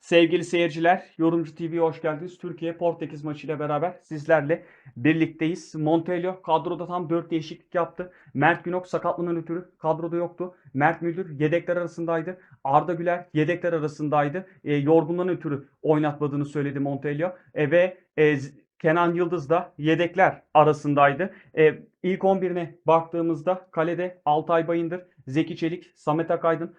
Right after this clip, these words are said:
Abdülkerim Bardakçı, Ferdi Kadıoğlu, Hakan Çalhanoğlu, Kaan Ayhan, Yunus Akgün, Orkun Kökçü, Kerem Aktürkoğlu ve ileride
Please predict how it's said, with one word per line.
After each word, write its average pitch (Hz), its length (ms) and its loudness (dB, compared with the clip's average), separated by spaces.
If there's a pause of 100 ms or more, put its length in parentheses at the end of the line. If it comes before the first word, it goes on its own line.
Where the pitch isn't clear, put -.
(160)
Abdülkerim 160 580 -2
Bardakçı, 165 600 -2 (220)
Ferdi 151 280 2
Kadıoğlu, 165 580 -2
Hakan 147 360 0
Çalhanoğlu, 165 680 -4
Kaan 143 260 -2
Ayhan, 165 360 -4 (220)
Yunus 160 300 0
Akgün, 165 400 -4 (160)
Orkun 156 380 2
Kökçü, 165 600 -8
Kerem 160 260 -2
Aktürkoğlu 170 520 -4
ve 160 100 -6
ileride 160 400 -4